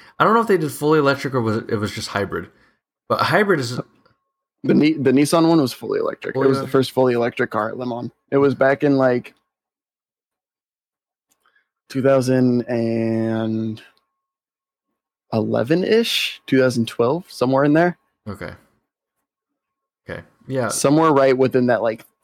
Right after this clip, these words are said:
Speaker 2: three, four year area.
Speaker 1: But, but any-, anyway, I just wish that,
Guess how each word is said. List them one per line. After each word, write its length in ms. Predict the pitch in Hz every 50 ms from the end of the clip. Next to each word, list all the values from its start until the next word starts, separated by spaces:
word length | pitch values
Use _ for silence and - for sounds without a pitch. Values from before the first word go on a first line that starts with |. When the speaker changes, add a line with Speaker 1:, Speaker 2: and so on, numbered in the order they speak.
| - - -
Speaker 2:
three, 340 | - 165 170 127 127 123 127
four 260 | - - 127 123 120
year 240 | 120 117 113 113 110
area. 520 | - 117 117 127 117 117 120 131 156 165 - _ _ _ _ _ _ _ _ _ _ _ _ _
Speaker 1:
But, 500 | - 123 123 107 - - _ _ - 127
but 160 | - 160 - - - - - -
any-, 240 | - 190 196 214 196
anyway, 260 | - 214 220 196 180 -
I 120 | 156 185
just 240 | 190 226 254 - -
wish 420 | 147 135 139 151 156 156 - -
that, 460 | - - 123 113 107 101 - - -